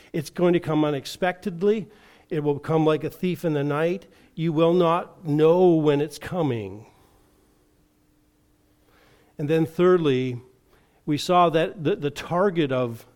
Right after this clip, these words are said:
the day of the Lord, and, and we talked about the idea that the day of the Lord is a time of blessing and a time of judgment, and the judgment part is for unbelievers.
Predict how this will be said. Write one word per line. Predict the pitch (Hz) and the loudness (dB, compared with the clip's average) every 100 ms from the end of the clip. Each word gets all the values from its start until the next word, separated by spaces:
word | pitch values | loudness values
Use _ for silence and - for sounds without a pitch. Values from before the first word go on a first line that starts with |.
| _ | _
the | 139 | -6
day | 127 131 | -2 -2
of | 127 | -2
the | 123 | -4
Lord, | 117 113 143 | -4 -4 -2
and, | 151 143 | -2 -2
and | 180 143 135 | -4 -4 -2
we | 143 | -4
talked | 151 160 151 | -2 -4 -2
about | 156 147 151 147 - _ | -2 0 -2 -6 -20 _
the | 151 | -2
idea | 139 131 156 139 | -2 -2 -2 -2
that | 139 | -4
the | 135 | -6
day | 127 160 | -4 -2
of | 139 | 0
the | |
Lord | 143 143 | 0 0
is | - | -2
a | 139 | -10
time | 143 135 | -8 -8
of | 123 113 | -8 -4
blessing | 143 160 - 175 | -4 -4 -2 -2
and | 139 | -2
a | |
time | 113 143 143 135 | -6 -8 -6 -6
of | 117 | -8
judgment, | 110 131 160 165 151 135 139 - - - | -6 -2 -2 -4 -4 -4 -6 -14 -18 -8
and | 139 | -4
the | 135 | -4
judgment | 113 156 185 180 196 175 | -2 0 0 0 0 0
part | - 165 160 139 151 | -2 2 2 0 -4
is | 131 | -8
for | - 160 - - | -4 -2 -2 0
unbelievers. | 160 160 147 147 156 147 135 117 - - | 2 2 2 0 0 0 -2 -2 -10 -16